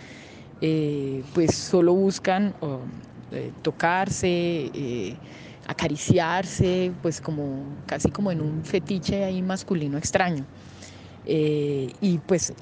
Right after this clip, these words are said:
sin duda lo que más me chocó a mí es la manera como se termina insinuando, cómo se produce la entrada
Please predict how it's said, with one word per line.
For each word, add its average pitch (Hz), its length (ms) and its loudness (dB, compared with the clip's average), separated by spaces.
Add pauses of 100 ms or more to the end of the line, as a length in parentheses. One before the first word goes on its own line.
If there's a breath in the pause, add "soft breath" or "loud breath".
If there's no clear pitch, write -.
(120)
sin 190 240 6
duda 196 280 6
lo 214 100 4
que 202 140 0
más 175 160 2
me 180 80 0
chocó - 260 2
a 165 40 6
mí 190 200 2
es 185 80 -2
la 196 80 0
manera 180 320 0
como 202 220 0
se 190 120 -2
termina 165 380 0
insinuando, 175 640 0
cómo 190 180 -2
se 190 200 -2
produce 160 440 0
la 190 100 -4
entrada 160 520 -2